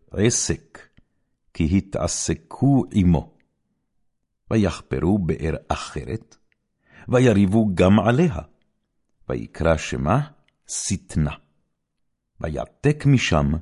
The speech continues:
ויחפור באר אחרת, ולא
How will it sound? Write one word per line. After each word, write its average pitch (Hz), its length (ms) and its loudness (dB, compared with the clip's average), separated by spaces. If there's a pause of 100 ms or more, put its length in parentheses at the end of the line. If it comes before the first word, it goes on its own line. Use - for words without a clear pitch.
(800)
ויחפור 147 640 2
באר 120 440 2 (100)
אחרת, - 640 -2 (760)
ולא 131 640 2